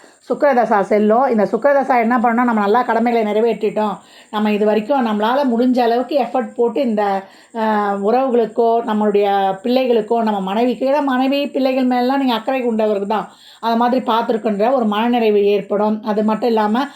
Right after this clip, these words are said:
அனைத்து உயிர்களிடமும் அன்பு செலுத்தக்கூடியவர்கள், ஏழை பணக்காரன் பாகுபாடு இல்லைன்னு ஏற்கனவே சொல்லிட்டோம். அனைவரையும் அனுசரித்து செல்லக்கூடியவர்கள். அப்ப இந்த சுக்கிர தசா உங்களுக்கு சிறப்பாகவே இருக்கும்.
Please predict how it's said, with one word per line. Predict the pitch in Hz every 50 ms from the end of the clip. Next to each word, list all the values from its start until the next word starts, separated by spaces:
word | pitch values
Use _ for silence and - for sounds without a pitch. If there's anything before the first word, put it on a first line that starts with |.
| - - -
அனைத்து | - 214 226 277 349 392 - - 392 359 320 311 294
உயிர்களிடமும் | 285 294 294 262 285 277 269 277 269 294 262
அன்பு | 240 240 254
செலுத்தக்கூடியவர்கள், | 233 269 247 220 190 202 - 240 214 214 214 196 185 208 190 180 180 -
ஏழை | - - 190 196 220 240 262 277 294
பணக்காரன் | 233 269 262 262 233 415 427 427 370 262
பாகுபாடு | 214 254 247 262 254 247 247 233 233 226
இல்லைன்னு | 233 240
ஏற்கனவே | 247 226 202 220 233 240 208
சொல்லிட்டோம். | 220 208 190 185 - - - - - - - - -
அனைவரையும் | - 214 240 269 285 285 285 294 294 330 339
அனுசரித்து | 285 254 262 262 - 277 247 214 214 202
செல்லக்கூடியவர்கள். | 240 233 214 240 226 226 - 214 202 202 202 196 190 185 180 208 196
அப்ப | 196 - 220 220 220 - 302 302 311
இந்த | 294 269 247 220 220
சுக்கிர | 208 208 226 214 - 277 254
தசா | 226 220 214 233 220 233 247 233 - - _ _
உங்களுக்கு | - 226 214 214 202 -
சிறப்பாகவே | 240 233 233 - 392 403 - 226 254 254 262 254
இருக்கும். | 226 220 208 208 - - 226 226 233 226